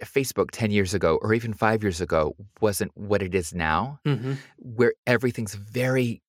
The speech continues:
Speaker 1: spammy. And people, what happens when things get spammy is that people shut down, the walls go up, right?
Speaker 2: Mm-hmm, mm-hmm.
Speaker 1: So that's why I really like to focus on authentic marketing. So, um, let's just, this is what I was doing with a, with a headshot client of mine. So let's,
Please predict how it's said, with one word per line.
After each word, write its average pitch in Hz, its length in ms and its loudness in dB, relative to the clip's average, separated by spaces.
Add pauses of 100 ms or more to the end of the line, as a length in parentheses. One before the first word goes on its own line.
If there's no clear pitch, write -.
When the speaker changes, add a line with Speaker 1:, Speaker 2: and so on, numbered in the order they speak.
(140)
Speaker 1:
spammy. 92 680 -2 (240)
And 107 140 0
people, 113 380 -2
what 117 160 2
happens 113 400 0
when 117 100 -2
things 107 260 -2
get - 180 -2
spammy 151 420 0
is 107 80 -4
that - 140 -4
people 104 340 -2
shut - 320 0
down, 82 380 0
the 104 80 -2
walls 92 340 2
go 92 220 2
up, 71 380 0
right? 82 240 0
Speaker 2:
Mm-hmm, 135 360 -8
mm-hmm. 127 180 -4 (140)
Speaker 1:
So 120 280 2 (140)
that's 120 300 0
why 117 140 2
I - 20 4
really 107 260 2
like 98 180 -2
to 95 80 -10
focus 98 300 -2
on 95 140 -6
authentic 92 500 -4
marketing. - 480 -10
So, 98 400 2 (480)
um, 113 400 0 (180)
let's 135 340 -2
just, - 340 -4 (100)
this 117 180 0
is 107 80 -4
what 107 140 2
I 104 60 4
was 98 140 0
doing 101 180 0
with 95 160 0
a, 90 160 6
with 92 240 -4
a 82 220 4 (100)
headshot - 400 0
client 73 320 -4
of - 120 -12
mine. 73 200 -6
So 101 140 0
let's, - 440 0